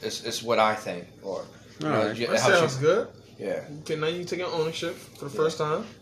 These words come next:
Speaker 1: <laughs> Okay, so back where I was saying, today,
Speaker 2: Okay,
Speaker 1: twelve eleven,
Speaker 2: twelve eleven, what
Speaker 1: I'm
Speaker 2: happened?
Speaker 1: in class. I say, "Hey, are we hanging out today?"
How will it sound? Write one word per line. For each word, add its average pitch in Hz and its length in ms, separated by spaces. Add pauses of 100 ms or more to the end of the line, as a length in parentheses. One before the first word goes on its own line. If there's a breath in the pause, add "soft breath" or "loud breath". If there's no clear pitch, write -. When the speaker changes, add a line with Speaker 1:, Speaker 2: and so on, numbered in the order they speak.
(160)
Speaker 1:
<laughs> 185 80 (500 loud breath)
Okay, 143 380
so 131 280
back 143 260
where 135 80
I 120 80
was 117 100
saying, 110 240
today, 127 460
Speaker 2:
Okay, 165 120
Speaker 1:
twelve 131 180
eleven, 127 380
Speaker 2:
twelve 165 220
eleven, 117 320
what 110 100
Speaker 1:
I'm 107 100
Speaker 2:
happened? 120 160
Speaker 1:
in 123 100
class. 117 400 (360 loud breath)
I 120 60
say, 120 340 (200)
"Hey, 156 260
are 117 80
we 120 160
hanging 139 300
out 202 180
today?" 104 380